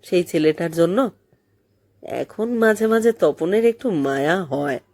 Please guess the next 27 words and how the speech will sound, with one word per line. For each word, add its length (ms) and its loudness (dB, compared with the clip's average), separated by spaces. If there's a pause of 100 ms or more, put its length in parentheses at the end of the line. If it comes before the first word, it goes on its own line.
(1300)
সেই 240 -4
ছেলেটা 420 -2
যদি 240 0
কোনো 280 -2
কারণে 460 2 (720)
তপনের 380 -2
কাছে 240 0
কোনোদিন 440 0
কোনো 240 0
সাহায্য 480 0
চাইতে 340 2
আসে, 340 0 (1040)
বলা 340 4
যায় 260 0
না, 220 -4 (520)
তপন 340 -8
হয়তো 260 2
তাকে 240 0
সাহায্যও 560 0
করে 260 4
ফেলবে। 440 -4 (1300)
তবে 220 4
তার 280 -4
আগে 300 0
তাকে 280 0
শুনিয়ে 360 0
দেবে, 320 -2